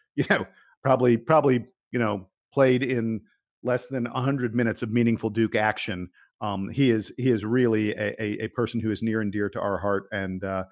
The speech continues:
and remember, folks, the first time any of you heard about J-Rob or heard from J-Rob was when, as a high school recruit, he was a guest of the D B R podcast all those many years ago. So we brought him to you for the first time.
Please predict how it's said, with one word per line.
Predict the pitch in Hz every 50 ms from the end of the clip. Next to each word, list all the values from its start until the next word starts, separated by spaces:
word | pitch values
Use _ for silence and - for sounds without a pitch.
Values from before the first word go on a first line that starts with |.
| _ - _ _
and | 123 120 113
remember, | 117 123 156 175 170 151 127
folks, | - - 143 123 117 113 - - - - _ _ _ _
the | 131 117
first | - - 160 165 160 -
time | 165 151 135 127 - -
any | 160 185 185 160
of | 131 98
you | 98 107 101 95
heard | - 143 160 147 117 104 95 92 95 90 - _ _ _ _ _ -
about | 113 113 107 107 117
J-Rob | 113 - 123 120 117 117 110 104 107 104
or | 104 98
heard | - 151 147 143 113
from | - - 175 196 190 156
J-Rob | 123 131 120 104 98 98 92 87 90 - - _ _ _ _ _
was | 113 113 104 107
when, | 120 123 120 120 123
as | - 135 117 120
a | 117 113
high | 101 127 143 160
school | - - - 147 123
recruit, | 110 113 - - - 160 123 - - - _ _ _ _ _
he | _ - 131
was | 117 110 110 95 -
a | 127 123
guest | 101 131 123 113 - -
of | 117 104
the | 104
D | 98 110 98
B | 104 104
R | 98 90
podcast | - - 92 90 87 - 104 92 87 - - -
all | - 104
those | 104 98 -
many | - 104 92 95
years | 95 92 92 92 -
ago. | 95 90 87 82 82 - - _ _ _ _ _
So | - 123 107
we | 92 90 107 123 135 131 127
brought | 113 104 127 120 117 -
him | 120 107 101
to | - 110
you | 104 98 90
for | - - 95
the | 92
first | - - - 95 - -
time. | - - - -